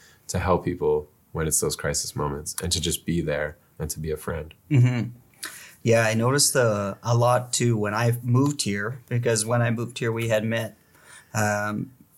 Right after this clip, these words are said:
Speaker 2: the mentality of people in the city is much different than my hometown. I
Speaker 1: Mm.
Speaker 2: grew up in a smaller hometown, and, uh, people actually stop and will talk to you.
Speaker 1: Mm.
Speaker 2: Here, nobody seems to give anyone time of day, which is unfortunate 'cause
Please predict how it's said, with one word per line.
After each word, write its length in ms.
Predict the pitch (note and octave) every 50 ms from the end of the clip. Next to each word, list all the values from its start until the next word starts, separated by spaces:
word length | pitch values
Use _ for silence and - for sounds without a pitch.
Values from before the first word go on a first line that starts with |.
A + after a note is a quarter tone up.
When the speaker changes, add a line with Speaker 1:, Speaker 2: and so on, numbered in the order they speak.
| - -
Speaker 2:
the 380 | - A#2+ A2+ A2+ A2+ G#2+ G#2+ G#2
mentality 720 | G#2 A2 A2 B2 A#2+ A#2+ A#2+ A#2+ A#2 B2 C#3 C3 A2+ A2
of 140 | G#2+ G#2+ -
people 280 | - A#2+ A#2+ A#2+ A#2+ A#2
in 120 | A2 G#2
the 60 | G#2+
city 360 | A2+ - - A#2+ A2+ A2+ G#2+ G#2+
is 140 | A2 -
much 240 | A#2+ A#2+ B2 A#2+ - -
different 360 | A#2 A2+ A#2 A#2+ A2+ A2 -
than 200 | - - - G#2+
my 140 | A2+ A2+ A#2
hometown. 540 | A2+ A#2 A#2 A2+ - A2+ A2 - - - - _ _ _ -
I 40 | A2+
Speaker 1:
Mm. 100 | F#2+ F2+
Speaker 2:
grew 140 | G#2 B2 A#2+
up 100 | A#2 A#2+
in 60 | A#2 A2+
a 40 | A2
smaller 400 | - - A2+ A2 A2 A2 A2 A#2
hometown, 520 | A2+ A2+ A2 A2 - A2+ A#2 A#2+ B2 A2+
and, 180 | G#2 - - - - - - - - _ _ _ _ -
uh, 260 | B2+ A#2+ A#2+ A#2+ A#2+ A#2+ -
people 300 | - D3 D3 D3 C3+ A#2+
actually 300 | A#2 A#2 A#2 A#2 A2 G#2+
stop 420 | G#2 - G#2+ - A#2 A2+ A2+ A#2 -
and 140 | G#2 G2+
will 80 | G2 G#2
talk 320 | - - A2+ A2+ A#2 A#2+ -
to 120 | - -
you. 140 | - A#2+ - - _ -
Speaker 1:
Mm. 300 | F#2+ F#2+ F2+ E2 D#2 D2+ - _ _
Speaker 2:
Here, 520 | - - B2 B2+ B2+ A#2 A2 G#2 G#2+ - - -
nobody 480 | A#2+ A#2+ A#2+ B2 B2 A#2+ A#2 A#2 A2+ A2
seems 300 | - - - A#2 A2+ A2+
to 80 | - A2+
give 200 | G#2 A#2 A2+ -
anyone 380 | A2 A#2+ A#2+ A#2+ A2+ A2+ A2+ A2
time 260 | - A#2 A2+ A2+ A2
of 80 | G#2+
day, 220 | G2 A2 A2 A2 G#2
which 240 | A2+ A#2 A#2+ - A#2
is 100 | A2 A#2
unfortunate 640 | A2+ A2 - - B2 B2+ B2 - A#2 - - - -
'cause 260 | - A2+ G#2+ -